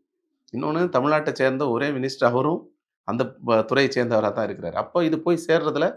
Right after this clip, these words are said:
என்னன்னா, இப்ப அந்த நிகழ்ச்சியை பொறுத்த வரைக்கும் காமனா எந்த நியூஸ் சேனலுக்கு வேணா போங்க, அந்த நியூஸ் சேனல்ல பேசுறவங்கல்ல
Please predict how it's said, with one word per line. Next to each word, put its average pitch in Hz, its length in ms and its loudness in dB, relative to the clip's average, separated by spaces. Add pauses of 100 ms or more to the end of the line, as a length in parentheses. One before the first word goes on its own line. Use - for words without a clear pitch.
(340)
என்னன்னா, 151 260 0
இப்ப 151 260 -2
அந்த 165 560 2
நிகழ்ச்சியை 147 440 -2
பொறுத்த 107 180 -4
வரைக்கும் 98 240 -4
காமனா 120 300 2
எந்த 127 240 -2
நியூஸ் 135 260 -4
சேனலுக்கு 104 240 -8
வேணா 107 140 -6
போங்க, 92 200 -18 (380)
அந்த 131 120 0
நியூஸ் 170 240 2
சேனல்ல 160 200 2
பேசுறவங்கல்ல 143 640 0